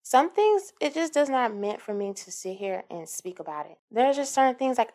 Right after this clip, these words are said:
I don't, just don't give my opinion on it. Like, I remember, like, vividly, like, my friends would be like, "Well, what do you think about this?" And, like,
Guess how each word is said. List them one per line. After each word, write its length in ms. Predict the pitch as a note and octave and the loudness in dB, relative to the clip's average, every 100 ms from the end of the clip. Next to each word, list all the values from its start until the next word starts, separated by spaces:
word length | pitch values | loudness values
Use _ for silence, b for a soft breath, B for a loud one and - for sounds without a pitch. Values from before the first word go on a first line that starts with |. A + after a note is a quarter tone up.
| - | 2
I 140 | D4 | 4
don't, 100 | F4 | 4
just 80 | E4+ | 2
don't 240 | F4 E4 | 0 2
give 160 | D#4+ D4+ | 0 -2
my 140 | D#4+ | -2
opinion 420 | A#3 B3+ C#4 D4+ | -4 -4 -4 -2
on 160 | A3+ E3+ | -2 -4
it. 220 | - - - | -8 -20 -8
Like, 280 | G3+ F#3 - _ _ _ - | -4 -4 -6 _ _ _ 4
I 260 | A#3+ D4 | 6 6
remember, 600 | F#4 E4+ C4+ B3 B3 A3 G#3+ | 6 2 2 -2 -2 -4 -2
like, 360 | G3 F3 - | -2 -4 -8
vividly, 640 | G3 G#3 G#3+ A3 A3 A3 | -4 0 2 2 0 0
like, 280 | G#3+ F3+ F3 | -2 -4 -4
my 100 | F#3+ | -6
friends 560 | F#3 - F#3+ F#3 F#3+ - | -6 -4 -2 -2 -6 -10
would 120 | E3+ | -12
be 100 | E3+ | -12
like, 280 | E3+ D3 - | -14 -16 -4
"Well, 120 | F#3 | 2
what 80 | C4+ | 2
do 60 | |
you 80 | C#4+ | 2
think 180 | C#4 B3+ | -2 -4
about 260 | G#3 - - | -4 -8 -12
this?" 280 | - - - | -20 -10 0
And, 160 | A3+ | 2
like, 260 | G#3+ G3 | 2 -2